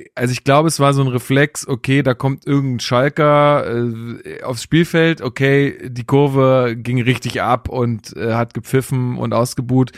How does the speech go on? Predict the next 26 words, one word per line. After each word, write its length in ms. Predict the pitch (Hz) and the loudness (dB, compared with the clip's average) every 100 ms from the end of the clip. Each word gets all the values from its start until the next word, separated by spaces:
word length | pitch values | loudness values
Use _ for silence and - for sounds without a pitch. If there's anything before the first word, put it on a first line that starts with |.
| - - - | -20 -20 -10
Ich 80 | - | 0
weiß 160 | 139 151 | 2 2
nicht, 140 | 135 | 0
wie 60 | 135 | 0
viele 520 | 139 139 139 135 131 | 2 4 4 4 0
da 300 | 123 127 123 | -4 -2 0
dran 320 | 120 127 131 | 2 0 0
gedacht 340 | 127 135 120 143 | 0 0 2 2
haben, 140 | 135 | 2
dass 180 | 127 - | 2 0
es 80 | 123 | -2
jetzt 180 | 127 - | -2 0
gerade 260 | 120 120 | 0 0
Schwolo 360 | 113 147 175 165 | 0 2 4 4
ist. 300 | 156 147 - - - _ | 2 0 -6 -16 -20 _
Trotzdem 440 | - 143 - 143 | 0 0 2 2
muss 480 | 139 127 127 139 139 | 2 0 0 0 2
man, 180 | 139 127 | 0 -2
also 320 | - 123 123 | 0 2 2
f-, 180 | 110 - 156 | 0 -10 -8
findet 260 | - 135 - | -2 0 0
auch 100 | 120 | 0
Felix, 300 | 135 135 - | 2 2 0
finde 240 | 123 123 | 0 0
auch 180 | 110 107 | 0 -4
ich, 320 | - 160 - | -2 -4 -4